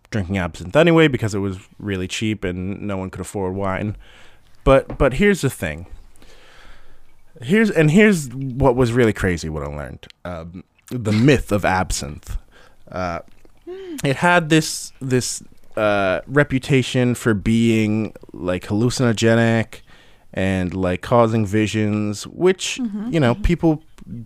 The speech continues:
Speaker 1: did experience. But the thing is that the amount of wormwood in absinthe is not nearly enough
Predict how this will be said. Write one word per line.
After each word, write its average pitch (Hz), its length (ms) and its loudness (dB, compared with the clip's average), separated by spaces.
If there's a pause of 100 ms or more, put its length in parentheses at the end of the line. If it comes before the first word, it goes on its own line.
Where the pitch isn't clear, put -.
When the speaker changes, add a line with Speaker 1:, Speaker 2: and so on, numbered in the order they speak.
(100)
Speaker 1:
did 139 160 4
experience. 117 760 -2 (1080)
But - 460 4 (340)
the 135 200 0
thing - 800 2
is 127 720 4
that 120 260 4
the 117 260 0
amount 143 300 4
of 98 220 0
wormwood 113 920 2
in 98 260 -2
absinthe 107 760 -2 (520)
is 113 360 -2 (240)
not 117 420 0
nearly 120 680 2
enough 98 580 -2